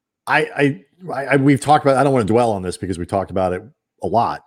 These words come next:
you know, over the course of, particularly in the framing of A D, who I know we're gonna talk to a little, about a little bit. I love that these guys are playing well. I love that they beat, I love that they beat a Denver team. It, n-, foul trouble kept Jokic, I think, from being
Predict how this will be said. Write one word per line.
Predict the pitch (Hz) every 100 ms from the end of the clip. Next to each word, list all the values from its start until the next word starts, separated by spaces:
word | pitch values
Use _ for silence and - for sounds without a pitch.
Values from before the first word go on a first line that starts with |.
| _
you | 120
know, | 101
over | 95 87
the | 92
course | - 95 85
of, | 95 85 80 -
particularly | 101 - 123
in |
the | 92
framing | - 104 95 87
of | 85
A | 82
D, | 104 127
who | 82 87
I |
know | 87 90
we're | 87
gonna | 82
talk | 87 85
to | 90
a | 80
little, | 98 107
about | 90 85
a |
little | 107 147
bit. | 101 85 - - _ _ _
I | 143
love | 135 151 208
that | 220
these | 185 -
guys | 131 107
are |
playing | - 170 175
well. | 82 67 - _
I | 113
love | 127 135 143
that | 123 120 113
they | 107
beat, | 95 110 110
I | 110
love | 110 143 127
that | 127 110 _
they | 113 113
beat | 98 120 104
a |
Denver | 90 110 120 123
team. | - 127 120 117
It, | 165 160 - 156 165 _ _ _ _ -
n-, | 151 190 196
foul | 127 170 185
trouble | 175 196 180 165
kept | 147 151 147
Jokic, | 120 127 139 -
I | 147 110
think, | 123 113
from | - 113 98
being | 113 113 110 107